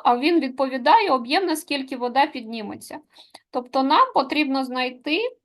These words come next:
об'єм води,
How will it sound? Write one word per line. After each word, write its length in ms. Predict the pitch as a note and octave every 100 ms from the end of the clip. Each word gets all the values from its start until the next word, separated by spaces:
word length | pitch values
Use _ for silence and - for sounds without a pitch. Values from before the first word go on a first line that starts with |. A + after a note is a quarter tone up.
| _ _ _ _ _ _ _ _ _
об'єм 760 | - C4+ A#3+ A3 A3 B3+ F4+ B4 - _ _ _ _ _ _
води, 580 | E4 D4 A#3+ A#4 D#4+